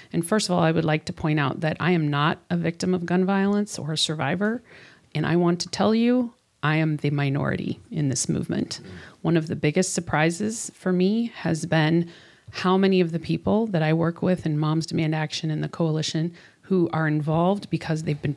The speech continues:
personally touched. Um, so it, it's way more widespread than, than most people realize. It's very easy to think, "There's no gun violence in my safe community. I don't need to worry about that here.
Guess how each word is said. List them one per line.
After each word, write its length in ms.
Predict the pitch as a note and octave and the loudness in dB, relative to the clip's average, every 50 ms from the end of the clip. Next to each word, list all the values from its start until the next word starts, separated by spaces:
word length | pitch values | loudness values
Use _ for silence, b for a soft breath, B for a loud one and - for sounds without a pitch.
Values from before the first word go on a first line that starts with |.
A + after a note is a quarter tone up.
| - | 0
personally 640 | - - - F3 - - - D3 - D3 - - C#3 | 0 2 2 2 0 0 0 0 0 0 0 0 -2
touched. 540 | C#3 - - - - - - - - - - - B B B B B B B B B B B B B | -2 -2 -4 -4 -4 -2 -4 -4 -4 -4 -12 -14 B B B B B B B B B B B B B
Um, 460 | D#3+ D#3 C3+ G#2+ - - - - - - - - | 0 2 2 2 2 0 0 -2 -6 -10 -10 -6
so 220 | - - F3 E3 | -4 -2 0 0
it, 160 | E3 E3 E3+ - - | 0 0 -2 -2 -4
it's 260 | E3+ E3+ - - - - F3 - | -4 -4 -4 -12 -10 -10 -10 -6
way 540 | F#3+ E3+ E3 E3+ E3+ F3+ F3+ F3+ F#3 F#3+ F#3 | -4 -4 0 0 2 2 4 4 4 2 2
more 320 | F3+ F3 E3 E3 D#3+ D#3+ | 2 2 2 2 2 2
widespread 880 | D#3 D3+ C#3+ C#3+ D3 D3+ D3+ - - - - C#3+ C#3 B2 - - - - - - _ _ _ - | 2 0 0 0 -2 -2 -4 -4 -8 -6 -4 -2 0 0 0 -2 -4 -8 -10 -16 _ _ _ -4
than, 400 | F3 D#3+ D3 D3 D3 D3+ - - - - | 0 0 2 4 4 2 0 -2 -4 -8
than 280 | D#3+ - - C#3+ D3 C#3+ | -6 -4 -2 0 0 2
most 280 | D3 C#3+ D3 - - | 2 2 2 0 -2
people 340 | - - E3 - - - C#3 | -4 -6 -4 -2 0 -2 -2
realize. 520 | C#3+ - - - A1+ - - - - - - | 0 -2 -2 0 0 0 0 -2 -4 -4 -4
It's 140 | D#3+ - | -6 -6
very 280 | - - E3 E3 F3 F3+ | -4 0 0 2 2 2
easy 300 | - - F3 E3+ E3+ E3+ | 2 2 2 2 2 2
to 80 | E3 D#3 | 0 -2
think, 240 | - - D#3+ D3+ | -2 -4 -4 -4
"There's 180 | - D#3 E3 E3+ | -4 -6 -4 -2
no 100 | F#3 E3+ | -2 -2
gun 240 | D#3+ - D3+ D#3 D#3 | 0 0 -2 -4 -2
violence 440 | D3 D3 C#3 C#3 C#3+ D3 D3 - - | 0 0 0 0 0 -2 -4 -4 -4
in 120 | D3+ D3+ | -4 -2
my 120 | D3 C3+ | -2 -2
safe 340 | C#3+ - - D#3 D#3 E3 - | -2 -4 -4 -2 -4 -4 -4
community. 580 | - - C#3+ C#3+ D3 C3+ - - - - - E3+ - | -4 -4 -2 0 0 0 -2 -2 -2 -4 -4 -2 -2
I 80 | D#3+ | 0
don't 160 | D#3+ D#3 - | 0 0 0
need 140 | - D#3 D3+ | 0 0 0
to 60 | D3+ | 0
worry 220 | C3+ C#3 C#3 C3+ C3+ | -2 -2 -2 -2 -2
about 280 | - - - - - | -2 -4 -6 -8 -8
that 180 | - - - - | -6 -6 -6 -4
here. 320 | - - - - - - | -4 -8 -8 -8 -8 -10